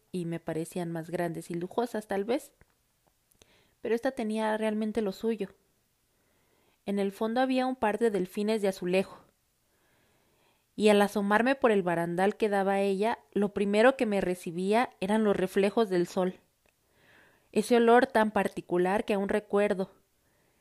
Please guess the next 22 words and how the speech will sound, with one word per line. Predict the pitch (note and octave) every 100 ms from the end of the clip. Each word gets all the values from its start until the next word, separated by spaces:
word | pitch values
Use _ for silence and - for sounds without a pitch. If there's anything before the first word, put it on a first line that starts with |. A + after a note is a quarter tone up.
| _ _ -
El | G#3
movimiento | G3+ G3+ G3 G3 G#3 G#3 A#3
del | A3 G3
agua | A3 A#3+ A#3+
con | A3 F#3+
el | F#3
jugar | - F3 G3
de | A3
la | G#3
gente. | F#3+ G3+ G#3 G#3+ C4+ - _ _ _ _ _ _ _
Y | F#3+
sobre | - G3 G3+
todo | G#3+ A#3
eso, | B3 B3 - - _ _ _ _ _
la | G3+
gente | F#3 G#3+ G#3
feliz, | C4 G#3+ G3 A3+ - _ _ _ _ _ _ _ _
divirtiéndose. | F#3 F3+ F#3 - G#3+ A3 A3 - A3+ - _ _ _ _ _ _ _ _ _ -
Eso | G3 A#3+
me | A3
hacía | G#3 F#3+
fascinarme | G3+ G3 F#3 F#3 G#3 B3+ D4+